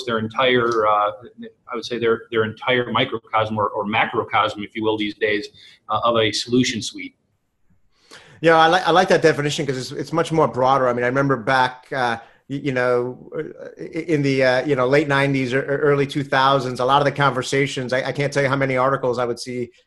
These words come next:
Speaker 2: you know, there was, uh, all these commentary around, you know, do you go best of breed or do you go, you know, E R P or single solution, right?
Speaker 1: Right.
Speaker 2: And, and there was so many debates around, you know,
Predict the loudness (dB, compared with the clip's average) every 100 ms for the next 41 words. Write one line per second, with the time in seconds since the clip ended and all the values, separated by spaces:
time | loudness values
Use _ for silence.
0 | _ -4 0 2 0 -4 -8 -6 0 0
1 | 0 -6 _ -2 0 0 2 2 2 0
2 | -4 _ -4 -4 0 2 4 2 4 2
3 | 4 2 4 4 6 6 4 0 -6 _
4 | 2 4 6 6 6 6 6 4 2 6
5 | 6 6 2 4 4 6 2 0 -2 -2
6 | 0 2 0 0 -2 2 2 2 -2 _
7 | _ -2 4 6 4 2 6 6 6 4
8 | 6 4 4 6 6 4 4 4 4 2
9 | 0 -2